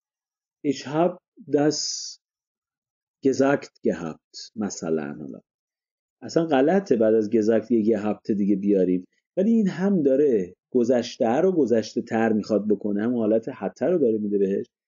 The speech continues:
هم داره بهش می‌گن بتونن، هم داره تأکیدی رو صحبت می‌کنه. خب؟ مثلاً توی بعضی دوستان‌ها اتفاق میفته، اینجوری حرف می‌زنن.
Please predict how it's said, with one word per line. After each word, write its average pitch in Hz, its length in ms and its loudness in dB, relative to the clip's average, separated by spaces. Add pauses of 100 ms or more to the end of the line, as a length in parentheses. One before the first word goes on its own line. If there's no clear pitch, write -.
(240)
هم 202 200 0
داره 196 420 2 (280)
بهش 151 180 0
می‌گن 170 240 2
بتونن، 135 760 2 (420)
هم 190 120 2
داره 175 180 2 (100)
تأکیدی 139 680 -4
رو 110 80 0
صحبت 85 480 -2
می‌کنه. 80 460 -10 (260)
خب؟ 151 260 0 (460)
مثلاً 170 380 2
توی 165 320 0
بعضی 156 360 0
دوستان‌ها 131 520 2
اتفاق 143 400 -2
میفته، 117 380 2
اینجوری 113 320 4
حرف 135 320 0
می‌زنن. 82 480 -2